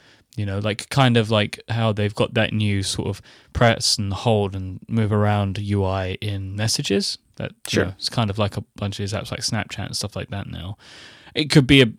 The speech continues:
Speaker 1: interesting way of just using the real estate and putting it in there. Uh, Federico, let me ask you a couple of quick questions. Uh, one, what do you feel about this, the idea of developers asking for reviews,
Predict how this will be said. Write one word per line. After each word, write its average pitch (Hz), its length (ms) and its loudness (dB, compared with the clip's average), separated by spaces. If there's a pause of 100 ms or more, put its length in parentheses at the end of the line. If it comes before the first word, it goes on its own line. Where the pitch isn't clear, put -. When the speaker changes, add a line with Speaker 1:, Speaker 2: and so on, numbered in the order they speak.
Speaker 1:
interesting 117 440 0
way 104 140 2
of 98 60 -2
just - 220 -4 (360)
using 107 340 2
the 98 80 0
real 98 180 0
estate 95 380 -4 (320)
and 110 100 -4
putting - 220 -6
it - 80 -10
in 101 120 -6
there. 95 220 -8 (680)
Uh, 160 140 6
Federico, 185 500 4
let 135 140 0
me 185 120 0
ask 175 240 0
you 135 80 0
a 123 60 0
couple 123 300 -6
of 110 100 -4
quick - 180 -10
questions. 92 680 -6
Uh, 110 200 0
one, 143 460 2 (760)
what 156 200 4
do 208 60 6
you 175 200 4
feel 135 340 4
about 104 320 0
this, 95 280 -2
the 101 140 -4
idea 98 420 -2
of 95 180 -10
developers 101 500 -4
asking 95 440 -6
for 101 340 -6
reviews, 90 540 -10